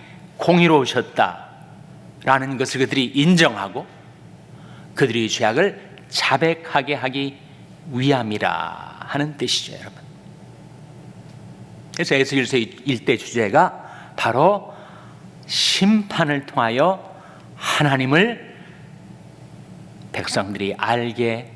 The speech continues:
하신다라는 것이 에스겔서의 주제입니다. 인간은 하나님의 구원을 통해서 하나님을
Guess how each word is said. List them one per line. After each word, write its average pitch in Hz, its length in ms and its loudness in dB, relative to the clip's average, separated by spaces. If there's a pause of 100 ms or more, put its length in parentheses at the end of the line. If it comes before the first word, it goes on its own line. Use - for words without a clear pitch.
하신다라는 - 960 -8 (1700)
것이 139 540 -2 (460)
에스겔서의 110 560 -2
주제입니다. 127 640 -4 (3500)
인간은 156 440 0 (600)
하나님의 135 520 0
구원을 127 380 0
통해서 120 360 -2
하나님을 113 420 -2